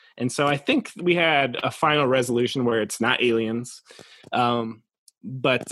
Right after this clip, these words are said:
uh, it was very interesting. And all that stuff's just, like, totally amazing. You, you know what the thing about aliens, though? Yes, I'm going aliens on you. We're so far apart.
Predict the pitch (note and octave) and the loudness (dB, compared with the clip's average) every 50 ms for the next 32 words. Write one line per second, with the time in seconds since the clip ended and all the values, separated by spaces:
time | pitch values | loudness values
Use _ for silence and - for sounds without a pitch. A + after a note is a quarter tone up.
0 | - - - A#2 A#2+ A#2 A2+ A#2 C3 D#3 D#3 E3 G3 F3 D3+ C3 A#2 - - - | -8 -6 -4 -2 -2 0 0 0 -2 -2 0 2 4 4 4 4 2 -2 -4 -6
1 | A2+ G#2+ A#2+ C3 C3+ D3 D#3 D#3 D3+ C#3+ C3+ C3 - - B2+ A#2 - B2 A2+ - | -4 -4 -2 -2 0 0 2 2 2 2 2 0 -2 -2 -4 -2 -4 -6 -4 -4
2 | A#2+ G#2 G#2 - - D#3 C3+ C3 A#2+ A#2 A2 G#2+ G#2 - - A#2 A#2+ A#2 A2+ G#2+ | -4 -6 -6 -6 -4 -2 0 0 0 0 0 -2 -4 -4 -6 -6 -6 -4 -4 -4
3 | G#2+ A#2 B2+ D#3+ F#3+ F3 - - - - E3 G3+ A3 B3+ B3+ G#3+ F#3+ - G3 F#3+ | -4 0 2 2 2 2 0 -6 -8 -2 0 2 2 2 0 0 -2 0 0 2
4 | F3 D#3+ A2+ - - G#2+ B2 C3+ A#2+ G2+ F2 F2 G2+ A2+ - - G#2+ A2 A2+ B2 | 2 2 0 0 0 0 2 2 2 2 0 -4 -8 -8 -6 -4 -2 -2 0 0
5 | C3+ A2 - - - - - A#2 A2+ A#2 G#2 A#2+ A#2 A#2 A#2 G2 F2+ G#2+ G2+ G2 | 0 -2 -2 -6 -12 -16 -12 -8 -6 -4 -2 -2 -2 -2 -4 -6 -6 -8 -8 -8
6 | G2 F#2+ F#2+ G2+ G2+ F#2 F#2+ F#2 F2 F2+ F2+ F2+ - _ _ _ - - _ _ | -8 -10 -10 -12 -12 -12 -12 -12 -14 -14 -16 -18 -20 _ _ _ -20 -20 _ _
7 | _ _ _ _ _ - F#3 A#3+ - - C4 B3 A3+ - - - - G2 A#2+ D3+ | _ _ _ _ _ 0 2 2 2 0 -2 -2 -2 -6 -6 -4 -2 0 0 0
8 | D3 C3+ - - - G#2 G2 A2+ E3 F#3+ - | 0 -2 -4 -8 -10 -6 -4 -2 -4 -4 -6